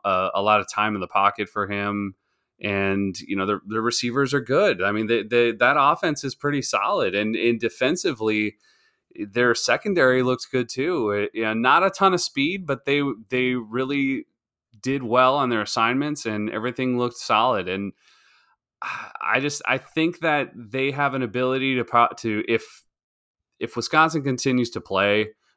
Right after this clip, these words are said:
the way they've been playing, th-, this may not be as easy of a win as they may w-, wish it was.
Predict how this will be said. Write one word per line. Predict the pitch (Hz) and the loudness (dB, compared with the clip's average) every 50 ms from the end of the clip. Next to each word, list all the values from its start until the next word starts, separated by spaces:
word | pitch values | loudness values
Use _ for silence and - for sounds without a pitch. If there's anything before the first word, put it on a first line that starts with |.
| _ | _
the | - 90 98 | -6 -4 -2
way | 92 98 104 110 110 | 0 2 4 4 4
they've | 104 110 107 101 87 | 4 4 2 2 0
been | 101 95 92 | -2 -4 -4
playing, | - - 98 101 104 107 113 120 120 120 120 117 _ _ _ _ _ _ _ _ _ _ _ _ _ 101 101 101 95 98 92 - _ - | -4 -4 -2 -2 0 0 0 -2 -2 -4 -6 -10 _ _ _ _ _ _ _ _ _ _ _ _ _ -20 -20 -20 -20 -20 -20 -20 _ -6
th-, | 92 107 98 85 87 | -6 -6 -6 -6 -6
this | 95 120 120 117 - - | -4 -4 -2 -2 -2 -2
may | 120 123 127 | 0 0 0
not | 123 127 120 120 117 - | 2 2 2 0 0 0
be | 123 117 117 113 110 113 104 | 0 2 2 2 2 2 0
as | 87 110 104 101 | 0 -2 -2 -2
easy | 110 113 113 107 98 107 107 | -2 -2 -2 -2 0 0 0
of | 101 95 | 0 0
a | 101 95 | 0 -2
win | 95 104 101 101 98 95 95 - 85 | 0 0 0 0 0 -2 -2 -4 -2
as | 90 101 95 90 87 85 87 85 | 0 0 2 2 0 -2 -4 -2
they | - 107 104 98 98 98 95 95 95 92 - _ _ _ _ _ _ _ - | 2 4 6 6 6 4 2 0 -2 -4 -8 _ _ _ _ _ _ _ -4
may | 110 104 101 98 95 | -2 -2 0 -2 -2
w-, | 92 92 92 98 101 95 - - | -4 -4 -4 -4 -4 -4 -6 -8
wish | - 110 113 - - | -6 -6 -6 -6 -6
it | 90 71 | -10 -12
was. | - 87 87 - - - - - - | -10 -10 -10 -10 -12 -16 -20 -20 -16